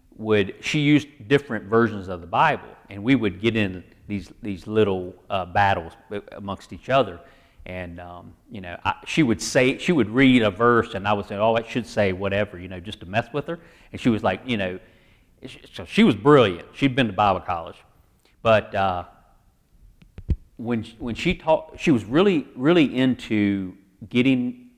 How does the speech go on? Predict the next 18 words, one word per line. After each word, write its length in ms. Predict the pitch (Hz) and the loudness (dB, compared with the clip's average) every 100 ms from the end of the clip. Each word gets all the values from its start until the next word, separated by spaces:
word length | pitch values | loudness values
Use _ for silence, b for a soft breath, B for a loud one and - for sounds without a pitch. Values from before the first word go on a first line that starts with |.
| _ | _
people 600 | - 117 - 107 95 - - | -2 -2 -2 -8 -8 -12 -8
in 140 | 113 | -6
the 80 | 117 | -8
church 460 | - 107 98 - | -8 -6 -6 -8
to 80 | 101 | -10
memorize 640 | 95 101 101 95 85 87 90 | -8 -8 -8 -10 -12 -14 -16
Scripture. 540 | - 156 160 - - _ b b b b b | -2 -2 -2 -14 -16 _ b b b b b
So 200 | 123 117 | 0 2
even 320 | 156 208 202 160 | 4 4 4 2
though 180 | 165 | 4
she 220 | 143 - 165 | 4 2 -2
used 960 | 123 127 170 180 117 107 - - 101 | -2 2 4 4 4 2 -6 -16 -8
the 80 | 107 | -8
different 540 | 98 127 135 - 120 | 0 0 0 -2 -6
versions 440 | 104 113 123 110 95 | 0 2 2 0 -8
of 120 | 98 | -10
the 40 | |
Bible, 580 | 82 110 143 170 101 90 | -4 2 2 2 -4 -12